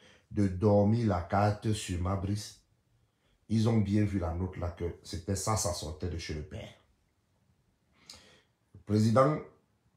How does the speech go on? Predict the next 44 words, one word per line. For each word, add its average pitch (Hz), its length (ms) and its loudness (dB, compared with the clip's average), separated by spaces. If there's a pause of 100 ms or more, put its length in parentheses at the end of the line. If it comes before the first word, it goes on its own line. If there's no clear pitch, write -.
(100)
Eto'o 107 280 -4
Fils - 320 -4
a 113 80 4
compris 92 400 -4
aussi 98 280 -2
que, 101 120 -6
gars, 82 360 -4 (1000)
le 85 80 -4
président 113 480 2
Paul 135 220 0
Biya 104 160 4
a 127 260 2
un, 131 220 0
une 131 160 0
vue 110 180 0
d'ensemble 113 720 2 (400)
bien 131 240 2
plus 127 320 -2
avancée 87 520 -2
que 92 220 -4 (480)
la 76 180 -8
sienne. 78 300 -8 (880)
Alors, 92 300 2
il 95 60 2
a 90 80 -2
dormi 87 400 -4
la 85 100 -4
carte. - 580 -20
Il - 80 -8
a 85 60 -4
dit, « 85 100 -6
Il - 20 -4
n'y 87 60 -4
a 85 60 -4
pas - 200 -6
de 107 80 -4
problème. » 101 440 -2
Le 95 80 0
père 113 320 0
a 101 60 2
dit, 95 340 -4 (320)
et 175 140 10
surtout 196 400 6
que, 156 320 4